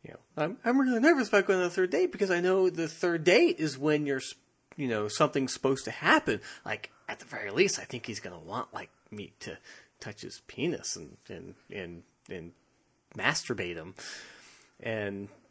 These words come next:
the roommate is sympathetic, knowing how naive this girl is, and she says, "Well, tell you what,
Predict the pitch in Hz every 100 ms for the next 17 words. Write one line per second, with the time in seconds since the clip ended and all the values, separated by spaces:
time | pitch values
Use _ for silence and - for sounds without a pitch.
0 | _ - 107 98 113 110 101 104 104 -
1 | - 110 165 117 117 - - 135 113 104
2 | 101 101 107 98 101 107 120 131 127 113
3 | 110 107 107 - 120 101 95 98 120 -
4 | - - - _ - 92 101 110 98 110
5 | 98 98 98 131 190 127 131 - _ _
6 | - - _ _ _ _ _ _ - -
7 | - - - 180 165 131 95